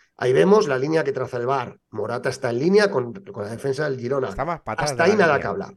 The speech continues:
Speaker 2: Más para atrás de la línea.
Speaker 1: Más para atrás de la línea. Con lo cual, el var se centra en esto.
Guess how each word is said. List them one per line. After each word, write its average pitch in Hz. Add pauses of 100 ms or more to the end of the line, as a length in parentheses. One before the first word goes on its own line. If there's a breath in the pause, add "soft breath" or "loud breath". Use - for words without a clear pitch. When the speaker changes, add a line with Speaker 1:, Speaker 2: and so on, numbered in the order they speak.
Speaker 2:
Más 139 (100)
para 107
atrás 107
de 90
la 87
línea. 87 (480)
Speaker 1:
Más 165
para 120
atrás 107
de 87
la 80
línea. - (240 soft breath)
Con 147
lo 147
cual, 139
el 165
var 214
se -
centra 196 (140)
en 127
esto. 127